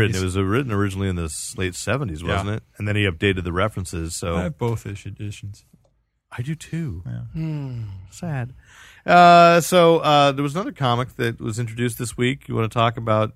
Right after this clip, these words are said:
Speaker 2: uh, 'cause Rick, I think you're the only one who read it, to launch a product that was taking on, um, the evil empire, Microsoft.
Speaker 1: Oh. Oh, yeah, yeah, yeah.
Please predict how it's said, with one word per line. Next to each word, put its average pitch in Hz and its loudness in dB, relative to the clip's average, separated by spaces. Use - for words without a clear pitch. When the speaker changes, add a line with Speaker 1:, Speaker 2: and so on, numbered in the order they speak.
Speaker 2:
uh, 104 4
'cause 104 -2
Rick, 113 -2
I - 0
think 113 -2
you're 110 -2
the 107 0
only 104 0
one 101 0
who 92 -4
read 135 0
it, 107 -2
to 123 2
launch 120 2
a 120 -2
product 120 0
that 101 -2
was 104 0
taking 113 -2
on, 107 -2
um, 95 -2
the 107 -4
evil 104 -2
empire, 110 -4
Microsoft. 117 0
Speaker 1:
Oh. - -20
Oh, 180 -4
yeah, 190 -4
yeah, 190 -6
yeah. 143 -6